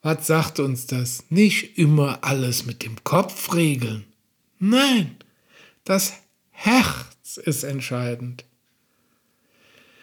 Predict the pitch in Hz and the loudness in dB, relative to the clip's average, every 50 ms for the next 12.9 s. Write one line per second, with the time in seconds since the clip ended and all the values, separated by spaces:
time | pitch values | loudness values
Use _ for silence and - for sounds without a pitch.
0 | _ _ _ _ _ _ _ _ - 160 156 143 170 208 - 269 262 - - - | _ _ _ _ _ _ _ _ 2 4 6 6 6 4 4 2 0 0 -2 -2
1 | - 202 190 - - - 214 190 - - 190 185 180 180 - 190 165 - 185 175 | -2 -2 0 0 2 4 4 4 4 6 6 4 6 4 0 0 0 0 0 2
2 | 165 180 175 170 170 175 185 208 240 277 302 320 - - - - - - _ _ | 4 4 4 6 6 6 8 8 10 8 8 6 2 -4 -18 -20 -20 -20 _ _
3 | - 190 156 151 147 151 151 165 170 160 165 - 185 175 156 135 123 - - - | 0 2 4 6 6 6 6 4 4 2 2 2 2 2 2 2 0 -4 -6 -4
4 | - 147 143 143 - 156 156 160 156 160 156 156 - 175 151 - - 147 135 131 | -4 -4 -2 0 2 2 4 4 4 2 0 -2 -2 -4 -2 0 0 -2 -2 -2
5 | - - 127 131 151 160 160 127 - - 175 151 143 139 - - 156 156 156 156 | -4 -4 -2 0 0 0 -2 -2 -4 -4 -2 -2 -2 -2 0 0 0 0 0 0
6 | 156 151 147 139 127 - - 151 - 165 139 - - - 143 - 139 131 123 123 | 2 2 2 0 0 -2 -4 -4 -4 -4 -4 -4 -6 -6 -4 -4 -4 -4 -2 -2
7 | 135 156 165 170 165 - _ _ _ _ _ _ _ _ _ _ _ _ _ _ | -2 0 -2 -2 -6 -8 _ _ _ _ _ _ _ _ _ _ _ _ _ _
8 | _ - 156 151 151 - - 151 143 147 139 135 127 139 139 139 123 - - - | _ -4 -4 -4 -2 -2 0 2 2 2 0 0 0 0 0 -2 -4 -6 -10 -16
9 | - _ _ _ _ _ _ _ _ _ _ _ _ _ _ _ _ _ _ _ | -18 _ _ _ _ _ _ _ _ _ _ _ _ _ _ _ _ _ _ _
10 | _ _ _ _ _ _ _ - 147 151 156 139 143 185 208 202 - 214 202 208 | _ _ _ _ _ _ _ 0 2 4 4 4 4 4 4 4 4 4 6 6
11 | 208 208 208 208 208 - 220 214 220 214 185 147 - 190 226 240 - - - - | 8 6 6 4 4 2 2 2 4 2 2 0 0 0 0 0 0 -4 -8 -12
12 | - - - - 143 139 135 127 127 127 123 117 110 113 - - - | -12 -8 -6 -4 -2 -2 -2 -2 -2 -2 -2 -2 -4 -6 -12 -18 -20